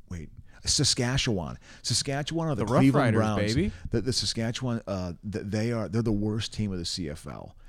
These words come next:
Speaker 1: Saskatchewan sucks. And then who's the ninth team? I, I, I got Montreal. I, I got Toronto. I got Hamilton. I got Sask-, uh, Saskatchewan.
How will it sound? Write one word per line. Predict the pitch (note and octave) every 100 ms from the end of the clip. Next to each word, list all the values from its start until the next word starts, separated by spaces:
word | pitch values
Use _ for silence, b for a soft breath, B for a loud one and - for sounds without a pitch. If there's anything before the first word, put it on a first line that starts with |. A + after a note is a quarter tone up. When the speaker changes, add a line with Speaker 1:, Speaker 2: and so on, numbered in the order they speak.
| b
Speaker 1:
Saskatchewan | - - G#2+ A2 G#2 A2 G#2 E2+
sucks. | - - F#2 B1+ -
And | - A2+
then |
who's | A2+ D#3+
the | D#3+
ninth | G2+ G2+ G#2
team? | - E3 - B B B B
I, | - -
I, | F#2
I |
got | G2+ A2+
Montreal. | A#2 A2 G#2+ G2+ F2+ D#2 F2 -
I, | F2+
I | D2+
got | D2 F#2 F#2+ -
Toronto. | G2+ D#2+ D#2 E2 -
I | E2
got | E2+ F#2 F#2
Hamilton. | E2+ F2 E2 E2+ E2 -
I | E2+
got | E2+ F#2 -
Sask-, | - F2 F2+ - - -
uh, | C#2
Saskatchewan. | - F2 - E2+ F2 D#2 A1+ G1+